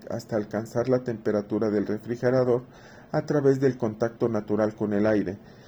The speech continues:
y no sumergiéndolo en una solu-, solución blanqueador, de blanqueador, porque sí, ese es el proceso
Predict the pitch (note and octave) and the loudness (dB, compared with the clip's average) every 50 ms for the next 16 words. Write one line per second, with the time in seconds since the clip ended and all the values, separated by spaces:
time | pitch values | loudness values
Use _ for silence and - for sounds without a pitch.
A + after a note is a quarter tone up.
0 | - - - - C#3+ C#3 C#3 C#3+ C#3 - D#3+ D3 C3+ B2+ B2 - - C3 A#2+ B2 | -20 -20 -6 -4 -2 0 0 0 0 -2 -2 0 0 0 0 0 -2 -2 -2 2
1 | A#2 A#2+ A#2 A#2+ C3 C3 A#2 G#2+ A2 A2 A2+ A2+ A2+ A2+ - A2 G2 G2+ G#2 G#2 | 2 2 2 4 2 2 0 0 0 0 0 -2 -2 -2 -2 0 2 2 2 2
2 | G#2 - - - - - - A#2 A2 G#2+ G#2 G#2+ - - A#2 A2+ A2+ A2+ A2+ A2 | 0 -6 -16 -18 -18 -2 2 2 2 2 0 -2 -2 -2 -2 -2 0 0 0 0
3 | G#2+ G#2 G#2 - G#2 G#2 G#2 A2+ A2+ A2+ - - - - - - - - - - | 0 0 0 2 2 4 4 2 0 0 -4 -18 -20 -20 -20 -20 -20 -20 -18 -2
4 | - A2+ G#2+ G#2+ A2+ A2+ A2+ A2 - B2 B2 C3 C3+ C3 - - - - - - | 2 2 4 6 4 4 4 2 0 2 2 2 0 -2 -4 -18 -20 -20 -20 -20
5 | - - - - - - - - - - A2 - - - A2+ A2 - C3 B2+ B2 | -20 -20 -20 -20 -20 -20 -20 -20 0 0 0 2 4 4 4 4 4 0 0 0
6 | - - - - - - - - A#2+ - C#3 C3 - C3 A#2 - - G2+ F#2 G2+ | -2 -10 -18 -20 -20 -8 -6 -4 -2 -2 -2 0 0 0 -2 0 0 -2 -2 0
7 | - B2 C3 C3+ - D#3+ F3 | 0 0 0 0 -2 -6 -6